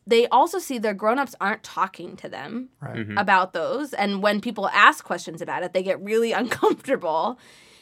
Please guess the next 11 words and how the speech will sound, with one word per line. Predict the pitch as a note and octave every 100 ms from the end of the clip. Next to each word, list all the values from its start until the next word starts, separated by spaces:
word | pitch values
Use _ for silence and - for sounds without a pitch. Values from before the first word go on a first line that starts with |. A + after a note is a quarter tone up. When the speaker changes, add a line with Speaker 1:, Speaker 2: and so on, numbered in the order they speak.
| -
Speaker 1:
And | C4 B3+
so | C4+ A#3+ A#3 _
when | A3 A#3
a | A3
teacher | - E4 E4+
finally | D#4 G#3 G#3+ A3+
actually | G3+ G#3 G3+
explains | - - E3 E3 G3+ C#4+
it | -
to | D#4+
them, | E4+ F#4+ G4+ F#4+